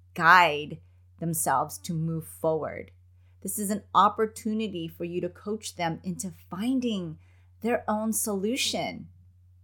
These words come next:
You don't have to know everything, Mama. This is an opportunity for you to coach them into finding their own solution. What a great way to do that, right? And Talk to Your Teen Girl framework, we talk ways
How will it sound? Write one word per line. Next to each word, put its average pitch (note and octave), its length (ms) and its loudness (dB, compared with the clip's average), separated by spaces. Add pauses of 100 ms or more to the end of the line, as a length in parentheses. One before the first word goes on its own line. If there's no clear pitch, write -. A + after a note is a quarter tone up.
(640)
You A3+ 180 -2
don't A#3+ 320 4
have B3+ 260 2
to G#3 80 0
know F3+ 280 2
everything, D#3+ 420 -6
Mama. E3+ 440 0 (640)
This B3 180 -2
is C4+ 100 -2
an B3+ 220 0
opportunity C4 720 -2
for A#3+ 200 -4
you A#3 240 -4
to B3 120 -10
coach A3 380 -8
them A3 160 -2
into G#3+ 240 -6
finding F#3+ 500 -4
their F#3 140 -2
own E3 160 -6
solution. D#3 640 -8 (180)
What C4+ 160 -2
a B3+ 80 2
great G#3 320 -2
way F3 160 -2
to E3 80 -2
do D#3+ 240 -4
that, - 220 0
right? E3+ 240 0
And F#3 160 -6 (340)
Talk A#3 220 -2
to B3+ 80 -4
Your B3 80 -4
Teen A3 180 -6
Girl F#3+ 160 0
framework, F#3+ 540 -2
we G3 80 -6
talk G#3 280 -6
ways G3 440 -4